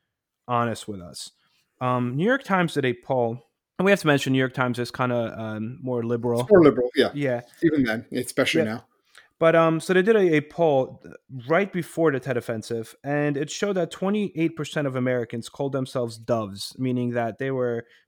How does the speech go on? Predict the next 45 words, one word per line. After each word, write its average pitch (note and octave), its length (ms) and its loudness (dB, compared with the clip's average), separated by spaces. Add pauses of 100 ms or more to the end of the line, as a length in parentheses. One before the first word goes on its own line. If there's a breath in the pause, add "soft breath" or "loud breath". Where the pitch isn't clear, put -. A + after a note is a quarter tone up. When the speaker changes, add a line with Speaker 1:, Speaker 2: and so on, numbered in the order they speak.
Speaker 1:
pro-peace. A#2+ 720 -6 (480)
And, C3 280 0
uh, C3 140 0
fifty-six F#3+ 540 -4
percent C#3 340 -6
claimed C3+ 320 -4
to C3+ 80 -6
be A#2+ 140 -6
hawks. - 500 -8 (380 soft breath)
Well, C#3 240 0
after G3 300 0
the F3 100 0
Tet C#3+ 160 0
Offensive, B2+ 440 -2
a B2+ 80 -2
new D3+ 180 0
poll A#2+ 320 0
was A2+ 220 -4
taken, A2 540 -6
uh, A2+ 60 -4
about B2+ 200 -4
a B2+ 40 -2
month D3 260 0
or C3+ 60 -6
so C3 180 -6
after, C#3 380 -4
and A2+ 120 -4
both D#3 200 -2
sides D3 320 -2
tallied C3 340 -4
about A#2 220 -2
forty A#2+ 320 -2
percent. A2 420 -6 (400)
So - 160 -4
things G3 300 -4
started C#3+ 300 -2
to B2+ 100 -8
definitely B2+ 420 -4
change. A2 440 -8
And C3 240 -6 (540)
one F3+ 280 -2
of A#3 80 -2
the F#3+ 40 -8
people C#3 380 -2
that A2+ 320 -4